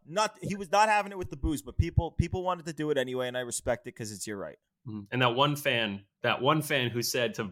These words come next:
Speaker 2: Breslow, "You're Chaim Bloom two point oh." Shut up, dude. You're a loser. Don't say that.
Speaker 1: Very, very audibly. And it's
Speaker 2: Yeah.
Speaker 1: not fair. Well, honestly, maybe, maybe he is, 'cause neither of them is doing anything, like, that's their fault. It's all,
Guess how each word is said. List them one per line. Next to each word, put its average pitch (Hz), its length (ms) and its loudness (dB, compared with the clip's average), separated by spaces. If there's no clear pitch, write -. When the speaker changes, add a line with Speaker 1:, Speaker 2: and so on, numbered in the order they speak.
Speaker 2:
Breslow, 113 440 4
"You're 220 140 2
Chaim 226 340 2
Bloom 226 320 0
two - 200 -2
point 196 340 -2
oh." - 320 0
Shut - 180 4
up, - 100 -8
dude. - 160 -16
You're 127 140 0
a - 20 0
loser. - 320 -8
Don't 139 180 0
say - 100 -8
that. - 140 -2
Speaker 1:
Very, 151 260 10
very 156 260 4
audibly. 104 440 4
And 165 80 -12
it's 180 100 -2
Speaker 2:
Yeah. 202 80 4
Speaker 1:
not 208 140 0
fair. 127 160 -2
Well, 175 140 4
honestly, 208 480 2
maybe, 220 300 0
maybe 208 240 0
he 262 160 0
is, 185 120 4
'cause 123 160 -4
neither 175 280 2
of 156 100 -6
them 180 180 -6
is 139 180 -6
doing 139 280 -2
anything, 123 420 -6
like, 113 220 -4
that's - 240 -4
their 104 280 -2
fault. 104 340 0
It's - 120 -12
all, 113 240 -6